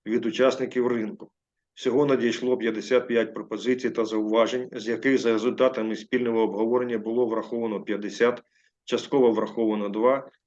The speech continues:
і обґрунтовано відхилено три. Прийняття зазначеного документа дозволить надавати адміністративні послуги, пов'язані з наданням, е, ресурсів нумерації. Прошу підтримати.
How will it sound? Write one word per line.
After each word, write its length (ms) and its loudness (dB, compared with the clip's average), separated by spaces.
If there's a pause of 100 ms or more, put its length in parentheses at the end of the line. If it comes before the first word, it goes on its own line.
(100)
і 120 -2
обґрунтовано 720 0
відхилено 840 -4 (640)
три. 320 0 (1800)
Прийняття 440 6
зазначеного 540 4
документа 560 0
дозволить 500 2
надавати 540 0
адміністративні 800 -2
послуги, 600 0
пов'язані 640 -2
з 80 -10
наданням, 580 -2 (120)
е, 380 -2
ресурсів 480 0
нумерації. 720 -4 (600)
Прошу 300 2
підтримати. 560 -2